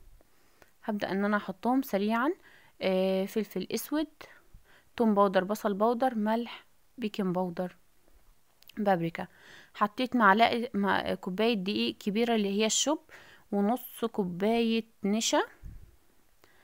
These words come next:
وبعد كده حطيت التوابل اللي انا قلت عليها، توم باودر، بصل باودر، بيكنج باودر، بابريكا، ملح، فلفل اسود. هبدأ ان انا احط معلقه صغيره،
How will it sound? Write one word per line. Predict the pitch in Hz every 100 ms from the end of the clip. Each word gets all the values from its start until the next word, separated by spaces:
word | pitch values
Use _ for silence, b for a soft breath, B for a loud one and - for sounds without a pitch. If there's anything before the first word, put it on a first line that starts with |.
| b b b
وبعد | 240 254 233 208
كده | 220 214
حطيت | - 196 220
التوابل | - - 202 226 220
اللي | 214
انا | 214 220
قلت | - - 214
عليها، | 190 190 220 277 381 - - - - - - b b b -
توم | 233 202
باودر، | 208 196 196
بصل | 202 - 190
باودر، | 185 208 190 208 208 -
بيكنج | 202 - 196
باودر، | 190 220 226 247 254 b b b 220
بابريكا، | 220 214 220 - 220 214 -
ملح، | 202 202 208 - -
فلفل | 233 220 - 202
اسود. | - - - 185 - _ _ b b b b _
هبدأ | 240 220 220
ان | 208
انا | 220 208
احط | - - 202
معلقه | 190 185 220
صغيره، | 220 - 196 196 208 233 311